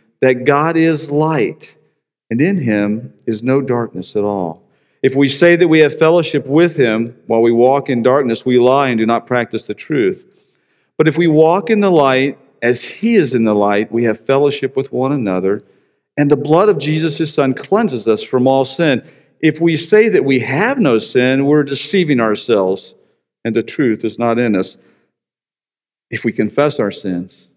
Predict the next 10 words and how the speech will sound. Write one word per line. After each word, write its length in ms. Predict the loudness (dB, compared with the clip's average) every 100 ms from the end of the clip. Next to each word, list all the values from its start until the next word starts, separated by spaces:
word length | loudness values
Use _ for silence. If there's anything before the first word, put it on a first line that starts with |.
| -8
he 80 | -6
is 180 | -6 -2
faithful 400 | 0 0 -2 -6
and 100 | -2
just 280 | -2 -4 -8
to 80 |
forgive 360 | -14 -8 -2 -2
us 140 | -2
our 100 | -6
sins 540 | -8 -8 -8 -8 -12